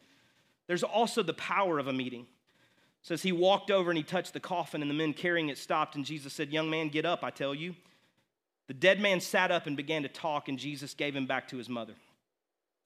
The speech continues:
Don't allow the fact here that this is the Son of God raising a man from the dead to cause you to go, "Well, I can't do that." What can you do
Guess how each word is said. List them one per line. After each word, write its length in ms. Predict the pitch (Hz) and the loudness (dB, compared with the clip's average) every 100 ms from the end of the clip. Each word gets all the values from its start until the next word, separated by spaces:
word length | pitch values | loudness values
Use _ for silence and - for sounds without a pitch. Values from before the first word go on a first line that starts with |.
| - | -2
Don't 180 | 123 180 | 2 4
allow 240 | 185 160 | 4 4
the 80 | 156 | 2
fact 320 | - 156 143 | 2 -2 -2
here 140 | - 143 | -4 -6
that 140 | 131 | -6
this 180 | 143 - | -10 -10
is 80 | 127 | -12
the 80 | 131 | -6
Son 240 | 151 151 | -4 -2
of 100 | 143 | 0
God 360 | 143 123 117 135 - _ _ _ - | 2 2 0 -4 -14 _ _ _ -12
raising 560 | 120 139 175 180 175 165 | -2 2 4 4 2 2
a 60 | |
man 300 | 143 151 147 | 2 2 0
from 280 | - 160 147 | 2 2 2
the 60 | 127 | -4
dead 480 | 120 160 147 131 139 | -2 2 2 0 -4
to 60 | |
cause 220 | 147 147 | -2 -2
you 60 | 135 | -2
to 60 | 127 | -4
go, 120 | 117 | -4
"Well, 100 | 113 | -2
I 100 | 147 | -4
can't 280 | - 131 104 | -4 -8 -10
do 80 | 92 | -10
that." 360 | 123 117 - - - _ _ _ _ _ _ _ _ _ _ _ - | -8 -8 -10 -18 -20 _ _ _ _ _ _ _ _ _ _ _ -6
What 180 | 180 - | -6 -6
can 320 | - 208 220 | -2 0 2
you 140 | 208 | 0
do 580 | 156 170 147 135 135 147 | 2 2 2 0 -4 -6